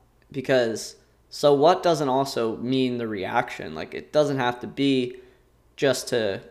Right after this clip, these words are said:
when something's already happened. So what can mean, you know, "Why do I care if I try this?"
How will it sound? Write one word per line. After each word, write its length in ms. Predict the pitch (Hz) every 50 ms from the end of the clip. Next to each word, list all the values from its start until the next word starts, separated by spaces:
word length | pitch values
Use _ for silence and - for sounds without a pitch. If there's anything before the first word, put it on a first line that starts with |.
| _
when 200 | - 131 135 123
something's 320 | 123 - 135 131 131 123 127
already 200 | 113 107 104 123
happened. 420 | 123 120 127 123 - 98 101 107
So 160 | - - 156
what 260 | 156 156 165 165 - -
can 160 | - 135 131
mean, 420 | 135 135 135 131 127 123 117 120 - - _ _ _ _ _ _ _ _ _ _ _ _ _ _ _ _ _ _
you 120 | - - 95
know, 120 | 90 92
"Why 260 | 92 104 123 123 123
do 80 | 120 117
I 100 | 117 110
care 360 | - - - 127 123 123 117
if 100 | 117 -
I 80 | - 104
try 320 | - - 127 127 131 120
this?" 400 | 110 85 - - - - - -